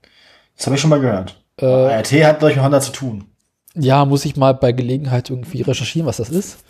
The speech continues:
Speaker 2: Ähm, alle vier sind natürlich schon original, einigermaßen abgenutzt und, äh, aber in einem weiß Gott besseren Zustand als der Kolben, der jetzt drin war, der kaputt ist. Äh, was hab ich noch gemacht? Ähm, naja, ich hab mir den,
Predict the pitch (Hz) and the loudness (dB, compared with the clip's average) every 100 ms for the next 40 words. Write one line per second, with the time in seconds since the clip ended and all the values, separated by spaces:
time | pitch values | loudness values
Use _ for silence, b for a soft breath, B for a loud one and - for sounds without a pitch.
0 | B B B B B B B B - 175 | B B B B B B B B -4 -2
1 | 147 - 147 170 - 185 180 170 170 - | -2 0 2 4 2 2 4 2 0 2
2 | 147 175 156 165 180 - - - - 165 | 2 2 2 2 -2 -12 -12 -8 -4 0
3 | 170 151 156 151 127 - 196 220 - - | 0 2 2 0 -4 -2 -4 -4 -10 -12
4 | 254 160 160 - 139 139 143 _ _ _ | -6 -6 -6 -2 0 0 -2 _ _ _
5 | _ _ _ _ _ _ _ _ _ - | _ _ _ _ _ _ _ _ _ 0
6 | 135 151 143 143 - - 147 143 180 - | 2 4 4 4 2 -2 -2 -2 -2 -2
7 | 147 127 - 127 127 139 - _ _ - | -4 -4 -2 2 2 0 -8 _ _ 2
8 | 147 143 131 - 165 143 113 120 131 151 | 2 4 2 2 0 2 2 0 -2 -4
9 | 233 - b b b b b b b b | -6 -10 b b b b b b b b
10 | b b _ - 160 160 165 170 170 156 | b b _ 2 4 6 6 4 2 2
11 | 143 196 269 269 294 - - B B B | 2 0 2 0 0 -8 -12 B B B
12 | B B _ - 147 156 156 156 156 160 | B B _ -4 0 0 0 -2 -4 -6
13 | 160 _ _ _ - 151 156 151 170 160 | -10 _ _ _ 0 2 2 0 0 0
14 | 165 | -2